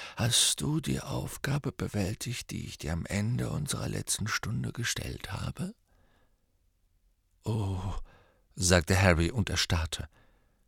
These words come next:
Die Apparierstunden, das Quidditch, Rons Vergiftung,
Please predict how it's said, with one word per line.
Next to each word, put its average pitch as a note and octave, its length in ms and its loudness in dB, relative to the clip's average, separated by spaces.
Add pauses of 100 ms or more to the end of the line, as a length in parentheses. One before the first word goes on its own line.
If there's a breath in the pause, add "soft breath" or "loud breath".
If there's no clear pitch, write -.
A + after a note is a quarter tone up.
(160)
Die G2 160 6
Apparierstunden, G#2 1080 6
das G2+ 240 6
Quidditch, - 640 2 (320 loud breath)
Rons A#2+ 320 12
Vergiftung, A2+ 720 6